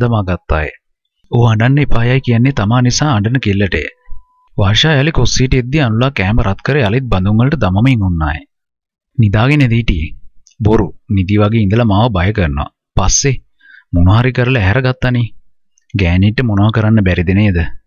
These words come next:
"නෑ, නෑ, එහෙම දෙයක් කළේ නෑ." වාෂා දෙන්න සඟවා ගනිමින් කීවාය.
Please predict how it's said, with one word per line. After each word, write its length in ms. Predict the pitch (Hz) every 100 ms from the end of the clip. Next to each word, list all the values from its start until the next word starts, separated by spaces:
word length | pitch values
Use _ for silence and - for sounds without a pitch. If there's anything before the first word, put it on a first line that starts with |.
| _ _ - - -
"නෑ, 200 | 113 120
නෑ, 180 | 95 -
එහෙම 220 | 95 120 123
දෙයක් 260 | 123 107
කළේ 220 | 104 95
නෑ." 180 | 101 87 - -
වාෂා 320 | 82 85 117 95
දෙන්න 160 | 85 92
සඟවා 380 | 98 85 95
ගනිමින් 340 | 98 101 120 113
කීවාය. 420 | 95 95 98